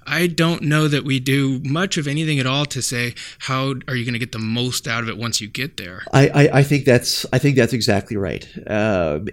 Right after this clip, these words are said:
Speaker 2: and, you know, I don't know what the right answer for that is.
Speaker 1: Mm-hmm.
Speaker 2: That's, that's kinda outside my, uh,
Speaker 1: Yeah,
Speaker 2: you know, my,
Speaker 1: that's
Speaker 2: my,
Speaker 1: okay.
Speaker 2: yeah, my
Speaker 1: I was
Speaker 2: area
Speaker 1: just
Speaker 2: of research.
Speaker 1: musing.
Speaker 2: Yeah, no, no, but no, but I think it's
Speaker 1: <laughs>
Speaker 2: really important, and I think it's,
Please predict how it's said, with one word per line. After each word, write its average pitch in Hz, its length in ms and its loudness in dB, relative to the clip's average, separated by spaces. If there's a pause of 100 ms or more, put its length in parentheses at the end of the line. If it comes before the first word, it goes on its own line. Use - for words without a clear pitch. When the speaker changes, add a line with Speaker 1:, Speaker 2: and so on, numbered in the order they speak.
Speaker 2:
and, 104 760 2 (1120)
you 120 80 0
know, 104 180 2
I 113 120 4
don't 110 120 4
know 110 100 2
what 101 120 0
the 101 80 0
right 95 240 2
answer 67 460 -6
for 101 100 -4
that 67 220 -4
is. 53 240 -6
Speaker 1:
Mm-hmm. 123 40 -4 (200)
Speaker 2:
That's, 127 180 0
that's 120 200 2
kinda 110 200 2
outside 95 500 0
my, 80 480 0 (120)
uh, 80 600 0
Speaker 1:
Yeah, 127 240 2
Speaker 2:
you 107 60 -4
know, 90 140 -4
my, 98 180 0
Speaker 1:
that's 151 240 2
Speaker 2:
my, 143 60 2
Speaker 1:
okay. 117 340 0
Speaker 2:
yeah, 92 220 2
my 104 160 0
Speaker 1:
I - 20 2
was 98 40 4
Speaker 2:
area 170 120 4
Speaker 1:
just 95 140 2
Speaker 2:
of 127 80 2
research. 120 320 2
Speaker 1:
musing. 117 320 -2
Speaker 2:
Yeah, 143 120 4
no, 165 140 4
no, 180 240 6
but 175 140 4
no, 190 100 8
but 147 100 6
I 127 60 6
think 147 220 0
it's - 80 2
Speaker 1:
<laughs> 127 140 0
Speaker 2:
really 143 340 6
important, 131 400 0
and 113 120 0
I 107 60 2
think - 240 -4
it's, - 160 -4